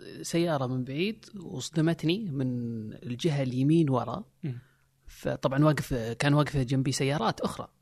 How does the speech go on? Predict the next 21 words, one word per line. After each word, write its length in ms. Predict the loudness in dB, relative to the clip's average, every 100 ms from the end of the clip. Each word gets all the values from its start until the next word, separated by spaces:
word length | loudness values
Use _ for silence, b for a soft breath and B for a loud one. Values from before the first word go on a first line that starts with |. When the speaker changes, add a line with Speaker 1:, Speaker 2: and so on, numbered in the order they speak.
| -10
Speaker 2:
مم. 140 | -6 -6
Speaker 1:
فبالتالي 420 | -6 -2 0 0
لما 180 | 0 -2
صدمني 340 | 2 2 4
من 60 | 2
الجهة 240 | 2 0
اللي 360 | 0 -2 -4 0
يمين 280 | 4 4
ورا، 320 | 2 -2 -6 -8 _ _ _ _ _ _ _ _ _ -14
ض-، 80 | -12 -10
آه، 300 | -8 -6 -6
زحفت 320 | -4 -4 -4
السيارة 280 | -6 0 2
وضربت 400 | 2 0 0 -4
على 180 | -2 0
اللي 160 | 0 -2
يسارها. 440 | -4 -4 -6 -16 -20 _ -20 B B B _ -4
بكل 300 | 4 6 6
الأحوال، 560 | 4 4 6 6 2 -12 _ _ _ _ _ _ _ _ _ -12
آه، 580 | 0 2 4 2 0 0
نزلت. 560 | 2 6 4 4 -6